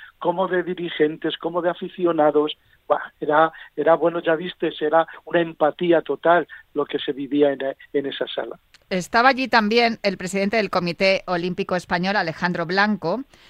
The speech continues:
Speaker 2: y además, em, tuvo unas palabras para otra atleta que estaba allí,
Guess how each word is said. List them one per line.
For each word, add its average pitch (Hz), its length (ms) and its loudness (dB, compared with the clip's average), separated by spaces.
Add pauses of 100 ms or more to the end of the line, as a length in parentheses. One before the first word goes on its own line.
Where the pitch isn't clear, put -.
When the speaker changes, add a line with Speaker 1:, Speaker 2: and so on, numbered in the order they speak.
(140)
Speaker 2:
y 196 120 0
además, 196 480 0
em, 180 720 -4
tuvo 208 240 -2
unas 233 200 0
palabras 220 400 4
para 175 300 4
otra 190 380 2
atleta 185 340 2
que 156 60 -8
estaba 170 220 0
allí, 196 280 0